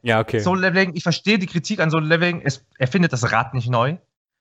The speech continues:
Speaker 2: Wir alle haben das schon irgendwie gesehen, dieses Power Fantasy Ding in irgendeiner Form, aber es verpackt es einfach so spannend in einer dynamischen Erzählweise, in so einer krassen Optik,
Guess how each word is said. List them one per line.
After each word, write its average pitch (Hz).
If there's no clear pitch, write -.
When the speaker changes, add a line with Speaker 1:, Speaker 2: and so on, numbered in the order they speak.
Speaker 2:
Wir 113
alle 143
haben 143
das 131
schon 135
irgendwie 123
gesehen, 117
dieses 139
Power 135
Fantasy 131
Ding 131
in 120
irgendeiner 131
Form, 127
aber 113
es 117
verpackt -
es 139
einfach 135
so 120
spannend 196
in 131
einer 120
dynamischen 135
Erzählweise, 135
in 120
so 127
einer 120
krassen 175
Optik, 147